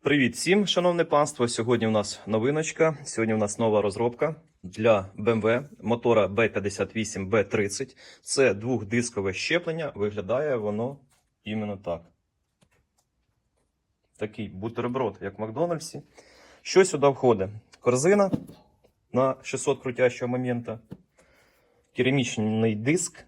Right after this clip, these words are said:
на п'ять ліпістків, легкий, проміжуточна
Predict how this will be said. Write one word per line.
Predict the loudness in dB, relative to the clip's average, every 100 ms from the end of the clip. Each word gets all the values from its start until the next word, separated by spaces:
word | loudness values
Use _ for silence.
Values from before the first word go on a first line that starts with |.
| -2
на | -2
п'ять | 4 2 2 -6
ліпістків, | -2 -2 -2 -8 -2 0 0 -6 _ _ _ _
легкий, | 0 2 2 -2 -14 -14 _ _ _ _ _ _ _ _ _ -12 -12 -14 -16 -18 _ _ _
проміжуточна | 2 2 2 0 -2 -4